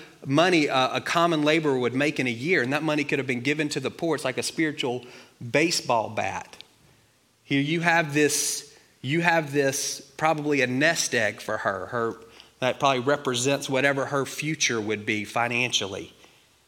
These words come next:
Probably given to her maybe by her dad or something, who knows. And, and she breaks it open. She doesn't just pull the stopper off and, and dump a little bit on Jesus' head. She breaks the bottle, so it's, it's all poured out on him. We just sang that song.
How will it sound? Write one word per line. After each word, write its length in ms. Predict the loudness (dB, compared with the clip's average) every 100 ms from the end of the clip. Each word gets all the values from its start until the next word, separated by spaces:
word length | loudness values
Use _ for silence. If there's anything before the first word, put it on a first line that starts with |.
| _ _ _
Probably 200 | -2 -2
given 360 | -2 -2 -2 -2
to 100 | 0
her 160 | 0 0
maybe 260 | -2 -2
by 180 | 0 0
her 60 | 0
dad 380 | 0 0 0
or 80 | -2
something, 320 | -6 -6 -8
who 100 | -6
knows. 540 | -6 -6 -6 -8 -12 -14 -18 _ _ _ _ _
And, 280 | -6 -6 -6 -12 -20 _ _ _ _ _ -6
and 200 | -4 0
she 300 | 2 2 2
breaks 560 | 0 0 2 4 2 0
it 100 | 0
open. 280 | 0 0 -4
She 140 | -2
doesn't 160 | -2 0
just 460 | -2 -4 -10 -18 -2
pull 240 | 0 0
the 80 | -2
stopper 500 | -2 0 0 0 -2
off 180 | -2 -4
and, 220 | -10 -10 -12
and 140 | -8
dump 200 | -6 -6
a 40 |
little 240 | -6 -4 -4
bit 120 | -4
on 140 | -4
Jesus' 500 | -4 -6 -6 -6 -6
head. 200 | -6 -6
She 100 | -6
breaks 380 | -6 -2 -2 -2
the 80 | -4
bottle, 340 | 0 0 -2
so 140 | -6 -8
it's, 120 | -8
it's 160 | -10 -4
all 380 | 0 2 0
poured 320 | -2 -4 -4 -2
out 140 | -4
on 120 | -6
him. 140 | -8 -8
We 80 |
just 200 | -6 -6
sang 180 | -4 -4
that 160 | -6 -8
song. 320 | -8 -8 -10